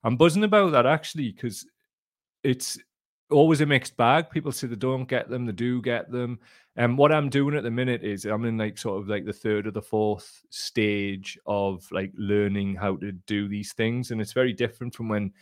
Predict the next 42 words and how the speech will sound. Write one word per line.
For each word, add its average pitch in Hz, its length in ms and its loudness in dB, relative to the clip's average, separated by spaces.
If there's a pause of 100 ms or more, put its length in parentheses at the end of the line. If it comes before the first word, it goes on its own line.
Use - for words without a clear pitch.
(340)
the - 80 -8
podcast 107 580 0
was 95 100 -6
initially 104 380 0
launched. 104 520 4
Like, 85 140 -4
I 95 40 -2
think 98 80 -4
it - 20 -4
was 95 140 -8
two 104 220 -2
thousand 107 340 -2
and 98 100 -8
fourteen, 107 680 -2 (120)
maybe 131 260 -6 (320)
fifteen 147 460 -2
we 151 80 0
did 147 120 -6
the 147 80 -2
first 151 280 -4
one, 156 140 0
one 139 140 6
of 110 60 8
them. 107 160 2 (680)
And 120 240 4
then 135 240 10
you 131 120 4
would 123 80 2
just - 160 -4
post 117 360 6
things 117 400 4
and 110 160 0
it 110 80 -4
was 110 180 -6
a 113 40 -2
bit 113 200 4
easier, 110 580 4
and 101 420 -2
you 107 80 -4
would 101 120 -6
find 101 360 0
your 101 380 0